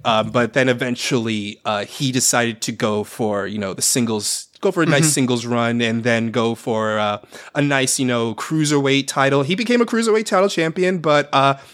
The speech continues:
Speaker 1: I was a big guy, so I couldn't
Speaker 2: Mm-hmm.
Speaker 1: really, uh, run alongside with him. I couldn't, uh, fight him in the ring because we were two different weight classes.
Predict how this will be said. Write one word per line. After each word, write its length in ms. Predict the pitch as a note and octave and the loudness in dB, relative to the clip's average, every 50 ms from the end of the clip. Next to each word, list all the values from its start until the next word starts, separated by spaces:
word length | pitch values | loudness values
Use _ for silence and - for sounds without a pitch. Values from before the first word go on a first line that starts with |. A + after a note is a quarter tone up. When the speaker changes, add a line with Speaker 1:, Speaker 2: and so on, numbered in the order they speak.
| - - - - - _ _ - | -20 -20 -20 -20 -20 _ _ -2
Speaker 1:
I 140 | - A#3+ C4 | 0 2 2
was 160 | C4 A3 F#3+ | 4 2 2
a 40 | F#3+ D#3 | 0 0
big 240 | - F3 F3+ D#3+ | 0 0 0 2
guy, 240 | D3+ F3+ G3 F#3 D3+ | 2 2 4 4 4
so 260 | B2+ - E3 C#3+ C#3 | 4 4 4 4 4
I 160 | C#3+ C#3+ D3+ D#3+ | 4 4 4 2
couldn't 300 | - - F3 E3+ D#3 - | 2 4 4 4 6 6
Speaker 2:
Mm-hmm. 100 | - C#3 | 4 4
Speaker 1:
really, 320 | C#3+ C#3+ D3 C#3 C3+ C3+ | 4 4 6 6 6 6
uh, 160 | B2+ B2+ C3 | 6 6 4
run 220 | B2+ B2+ C3 C3+ C3+ | 4 4 4 4 4
alongside 560 | C3 C3+ C3+ C3+ B2 - - D3+ C#3 C#3 C#3 | 4 4 4 2 2 0 2 2 2 4 4
with 180 | C3+ C3+ C3+ | 2 0 2
him. 140 | - C#3+ C3+ | 2 2 2
I 100 | B2 A#2+ | 2 0
couldn't, 580 | B2 - - - D#3 C#3+ C#3+ C#3+ C3+ C#3 C#3 - | 0 -4 -6 -2 -2 0 2 2 0 0 -2 -2
uh, 200 | C#3+ C3+ C3 C3+ C3 _ _ | -2 -2 -2 -2 -4 _ _
fight 200 | - C3 B2+ C#3+ C#3+ | -2 0 0 0 0
him 80 | C#3 | 0
in 80 | C#3+ C#3 | -2 -2
the 80 | C3+ B2+ | -2 -2
ring 200 | B2 D3 E3+ D#3+ | 0 -2 -2 -2
because 300 | C#3+ C3+ - C#3 B2 A#2 | -4 -6 -4 -4 -4 -2
we 60 | B2+ | -4
were 80 | C3 | -4
two 180 | B2+ - D3 C#3 | -4 -4 -4 -4
different 260 | C#3 C#3+ C#3 C3 B2 | -4 -4 -4 -2 0
weight 140 | C3 D#3+ F#3 | 0 0 0
classes. 540 | - - A#2 A2 A2+ - - - - - | 0 -2 -2 -2 -2 -4 -6 -6 -6 -8